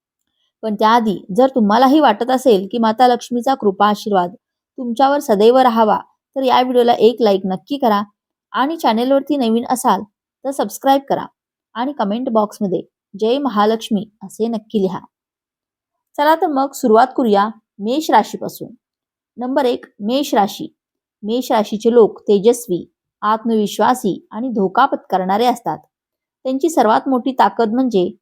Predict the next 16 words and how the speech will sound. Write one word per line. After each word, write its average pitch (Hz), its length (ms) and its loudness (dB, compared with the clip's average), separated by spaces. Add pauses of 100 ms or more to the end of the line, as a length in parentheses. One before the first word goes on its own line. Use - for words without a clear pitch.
(160)
त्यांची 226 500 -8
हिंमत, 226 460 2 (520)
पण 226 100 -6
हीच 240 420 -6
हिंमत 254 300 2 (160)
कधीकधी 247 680 0 (240)
त्यांच्यासाठी 233 640 -4
प्राणघातक 226 600 0 (100)
ठरते. 180 360 -4 (760)
या 226 160 2
राशींच्या 226 480 0
लोकांचा 196 480 0
मृत्यू 220 420 0
प्रामुख्याने 233 760 0 (560)
वेगवान 208 540 2
अपघात 202 460 2